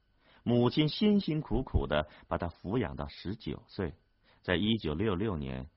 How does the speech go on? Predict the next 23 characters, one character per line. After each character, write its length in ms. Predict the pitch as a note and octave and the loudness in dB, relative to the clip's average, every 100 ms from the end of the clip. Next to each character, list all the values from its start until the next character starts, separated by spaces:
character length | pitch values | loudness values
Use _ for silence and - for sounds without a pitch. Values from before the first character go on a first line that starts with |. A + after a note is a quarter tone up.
| _ - | _ -8
也 260 | D#2 C2+ - | -6 -6 -10
病 240 | A#2 G#2 B1 | -6 -6 -6
故 280 | - D#2+ - | -8 -8 -8
了。 80 | _ _ _ _ _ _ _ _ _ _ _ | _ _ _ _ _ _ _ _ _ _ _
从 340 | - G#2+ D#3 | -2 0 0
此， 380 | F3+ - D2 D2 - - | -2 -4 -4 -6 -12 -16
王 280 | - A#2+ F#3+ | 6 8 8
满 260 | F#3+ F2+ D2+ | 4 -2 -2
银 340 | E2 B2 E3+ - _ | -2 -2 -4 -8 _
在 140 | A2+ | -2
这 180 | G2+ F#2 | 0 -2
世 260 | - A#2+ F2 | -4 -6 -4
上 260 | C#2+ C2+ | -4 -8
就 140 | - E2+ | -4 -6
成 260 | - D2 | -4 -4
了 120 | E2 | -4
孤 320 | - - C3 C3+ | -4 -8 -6 -4
单 280 | A2+ A2+ | -4 -4
一 200 | D#3 C3+ - | -6 -10 -12
人。 100 | - - _ _ _ _ _ _ _ _ _ _ | -18 -20 _ _ _ _ _ _ _ _ _ _
紧 260 | - F#2 F2+ | 2 2 4
接 220 | A2+ C#3 | 6 8
着， 220 | A2+ D#2+ | 8 4